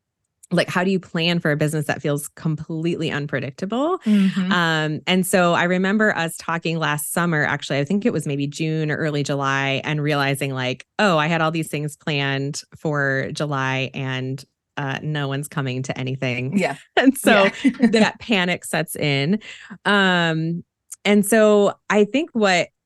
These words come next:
Speaker 1: what happened was you started realizing the, the natural rhythm of my business is these thirds, that the first third of the year, so January through April,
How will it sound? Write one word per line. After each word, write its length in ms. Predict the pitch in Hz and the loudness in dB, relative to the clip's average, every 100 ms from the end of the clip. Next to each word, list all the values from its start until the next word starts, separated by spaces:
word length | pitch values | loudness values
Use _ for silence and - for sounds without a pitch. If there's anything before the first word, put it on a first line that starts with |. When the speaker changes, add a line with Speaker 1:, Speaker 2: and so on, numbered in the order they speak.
| _ | _
Speaker 1:
what 360 | 170 180 196 - | -8 -4 -4 -4
happened 420 | - 262 - 208 | -6 -4 0 2
was 120 | 180 | 2
you 60 | 180 | 0
started 340 | 208 208 180 | 0 -2 -2
realizing 960 | 170 175 170 151 147 156 143 143 147 - | -2 0 0 0 -2 -4 -4 -4 -4 -6
the, 320 | 165 160 151 160 | -2 0 0 -4
the 100 | 156 | -4
natural 720 | 156 160 170 180 165 151 143 | -2 -2 -2 -4 -2 -2 -2
rhythm 380 | 156 151 151 143 | -2 -4 -2 -4
of 160 | 143 147 | -4 -4
my 220 | 139 139 | -4 -4
business 420 | 127 127 135 131 156 | -6 -6 -6 -6 -6
is 180 | 143 | -8
these 260 | 131 123 127 | -6 -10 -6
thirds, 320 | 160 110 - | -4 -4 -4
that 120 | 143 139 | -6 -6
the 80 | |
first 320 | 135 185 190 - | -4 -2 -2 -2
third 200 | 170 165 | -2 -2
of 100 | 156 | -2
the 80 | 143 | -4
year, 400 | 139 131 131 131 | -2 -2 -2 -4
so 220 | 131 127 | -6 -6
January 540 | 143 139 143 143 143 | -4 -4 -2 0 -2
through 200 | 143 151 | -2 -4
April, 520 | 139 135 143 135 131 | -2 -2 -2 0 -2